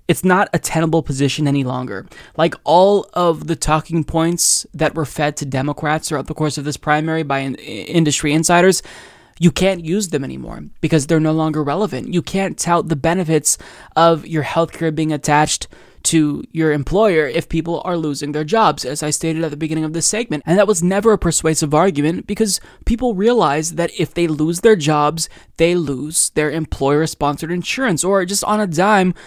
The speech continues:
their employer can change their insurance, which is why Bernie Sanders pushed for Medicare for All and pushed for it being free at the point of service and not being attached to your employers.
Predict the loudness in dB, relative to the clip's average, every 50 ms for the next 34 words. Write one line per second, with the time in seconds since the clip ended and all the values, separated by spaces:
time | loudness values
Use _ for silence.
0 | -14 -6 -2 0 0 0 0 -2 -2 0 0 0 0 0 -2 -2 -2 -2 -4 -2
1 | -2 -2 -2 -2 -2 -2 -2 -2 -2 -4 -4 -4 -4 -4 -6 -6 -8 -8 -6 -2
2 | 0 0 2 2 2 2 2 2 0 -2 -2 -2 -2 0 2 2 0 0 -2 -8
3 | -14 -20 -20 -14 -6 -2 0 0 0 -2 -2 -4 -2 -2 -2 -2 -2 -4 -4 -4
4 | -4 -4 -6 -8 -8 -6 -4 -4 -4 -4 -6 -8 -14 -12 -4 0 2 2 2 0
5 | 0 0 0 0 -2 -2 0 0 2 2 2 2 0 0 0 -2 -2 -2 -2 -2
6 | -2 -4 -6 -6 -4 -4 -4 -4 -4 -4 -2 -2 -2 -2 -2 -2 -2 -2 0 0
7 | 0 0 0 -2 -2 -4 -2 -2 -4 -6 -6 -4 -4 -4 -6 -6 -6 -4 -4 -2
8 | -2 -2 -2 -2 2 4 4 4 4 4 0 -4